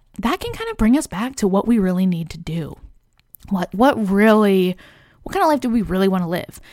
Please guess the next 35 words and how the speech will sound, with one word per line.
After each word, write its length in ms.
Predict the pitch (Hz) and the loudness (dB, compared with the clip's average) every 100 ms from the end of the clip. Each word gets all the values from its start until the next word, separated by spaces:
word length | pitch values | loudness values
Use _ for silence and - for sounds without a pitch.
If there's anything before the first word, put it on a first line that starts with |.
| - _ - | -20 _ 4
And 380 | 240 233 214 | 6 6 4
sometimes 400 | - 403 392 311 | 0 -4 -4 -2
we 40 | 262 | -2
get 160 | 240 | -2
so 280 | - - 294 | -4 -6 -6
caught 320 | 277 - 254 | -6 -2 0
up 140 | 233 220 | 0 0
in 100 | 190 | -2
the 80 | 160 | -2
big 320 | 185 185 - | -2 -2 -2
picture 340 | 180 - 185 | -2 -2 -6
moments, 460 | 170 160 143 - - | -4 -6 -10 -12 -4
in, 260 | 196 190 - - - - | 0 0 -2 -12 -10 0
in 320 | 208 202 175 | 4 4 2
the 80 | 196 | -4
bigger 500 | 175 - 214 196 196 | -4 -2 0 2 0
things 320 | 180 185 185 | -2 -4 -2
in 140 | 185 165 | -4 -6
life, 360 | 147 139 - | -8 -12 -8
in 140 | - 202 | 0 0
the 80 | 185 | 0
big 500 | - 214 208 180 190 - - _ | 0 0 0 -2 -8 -10 -20 _
societal 500 | - 190 202 202 190 | -10 -4 -2 0 0
milestones, 840 | 185 185 190 190 - 170 160 160 - - _ _ _ _ - - | 0 0 0 -2 -4 -8 -8 -10 -14 -20 _ _ _ _ -20 -2
that 180 | 214 226 | 0 4
we 100 | 240 | 4
forget 480 | 240 240 180 190 294 | 2 0 -2 -2 -2
about 240 | 226 185 185 | 0 -2 -4
the 80 | 180 | -6
importance 600 | 165 - 254 208 196 - | -4 -2 0 0 -2 -4
of 400 | 185 185 175 170 - | -6 -4 -6 -6 -4
the 100 | 190 | -2
daily 340 | 165 226 220 | 0 0 -2
stuff, 480 | - 160 - - - - _ _ _ 202 | -6 -8 -10 -14 -20 -20 _ _ _ -2
the, 480 | 226 220 220 214 | 2 4 6 4